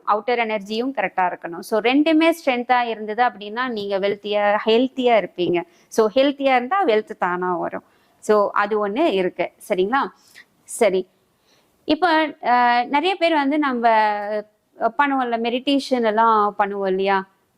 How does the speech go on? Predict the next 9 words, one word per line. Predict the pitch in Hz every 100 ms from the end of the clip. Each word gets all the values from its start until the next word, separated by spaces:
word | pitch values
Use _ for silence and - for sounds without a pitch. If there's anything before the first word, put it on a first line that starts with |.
| 226
மெடிடேஷன் | 262 330 330 349 330 320 311 247
அப்படிங்கிறதே | 220 262 254 247 240 285
வந்து | 233 262 269 -
நிறைய | 240 254 285 330 349
பேர் | 311
என்கிட்ட | 302 262 262 269
சொல்லியிருக்காங்க, | 226 226 226 220 208 196
"மேம் | 202 233 214
மெடிடேஷன் | 190 208 233 269 277 262